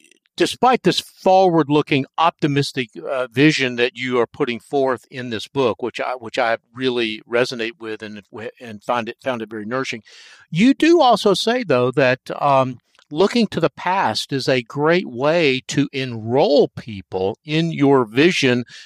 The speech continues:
moving forward. You mentioned, for example, the church that you're at, West Bradenton, had a written history, uh, and that you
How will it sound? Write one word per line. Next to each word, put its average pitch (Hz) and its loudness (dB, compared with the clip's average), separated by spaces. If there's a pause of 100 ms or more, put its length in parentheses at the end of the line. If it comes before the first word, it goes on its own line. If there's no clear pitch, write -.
(160)
moving 135 4
forward. 143 2
You 170 0
mentioned, 160 0
for 139 -2
example, 127 -4
the 160 -2
church - -6
that - -8
you're 123 -10
at, 123 -2
West 127 -6
Bradenton, 127 -4 (340)
had 160 0
a 151 4
written 139 -2
history, 117 -4 (360)
uh, 120 2
and 135 0
that 143 2
you 180 2